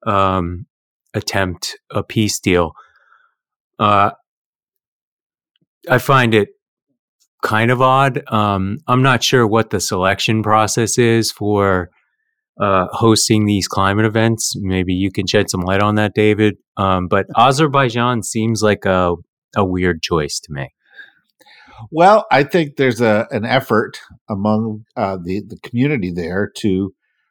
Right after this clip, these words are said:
Speaker 2: reach out to as many kinds of countries as possible. And I think the big issues that are emerging, uh,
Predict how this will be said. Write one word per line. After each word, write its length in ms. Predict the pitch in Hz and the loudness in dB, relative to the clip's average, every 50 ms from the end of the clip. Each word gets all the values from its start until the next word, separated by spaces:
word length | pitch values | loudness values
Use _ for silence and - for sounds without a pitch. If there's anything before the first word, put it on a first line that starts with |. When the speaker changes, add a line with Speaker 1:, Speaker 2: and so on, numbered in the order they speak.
| _ _ | _ _
Speaker 2:
reach 300 | 110 113 127 131 127 - | 0 0 0 0 2 2
out 240 | 135 120 123 123 - | 2 2 2 0 -2
to 100 | - 127 | -6 -6
as 120 | 110 98 | -6 -4
many 260 | 107 104 104 107 113 | -4 -2 0 0 -2
kinds 480 | 107 - - - 113 120 127 127 120 104 | -4 -6 -8 -4 -2 -2 0 -2 -2 -4
of 140 | 101 90 - | -6 -8 -6
countries 420 | - 107 95 87 - 104 87 80 | -6 -6 -6 -4 -6 -6 -6 -6
as 100 | 82 - | -8 -12
possible. 520 | - - 90 82 78 - - 95 92 98 107 | -8 -6 -4 -4 -4 -6 -8 -10 -6 -6 -4
And 100 | 107 107 | -4 -6
I 60 | 101 | -6
think 260 | - - 117 110 - | -6 -8 -10 -8 -8
the 60 | 117 | -6
big 240 | 107 117 117 113 113 | -4 -4 -4 -2 -4
issues 460 | 113 113 - - 131 120 110 101 - | -4 -6 -4 -6 -4 -4 -4 -6 -4
that 140 | - 101 90 | -6 -4 -4
are 120 | 95 98 | -4 -4
emerging, 580 | 95 90 90 92 101 107 101 104 104 95 92 92 _ _ _ _ _ _ _ _ _ _ _ _ - | -4 -4 -2 -2 -2 -2 -2 -2 -4 -4 -6 -10 _ _ _ _ _ _ _ _ _ _ _ _ -2
uh, 280 | - 92 92 95 98 | 2 2 4 4 2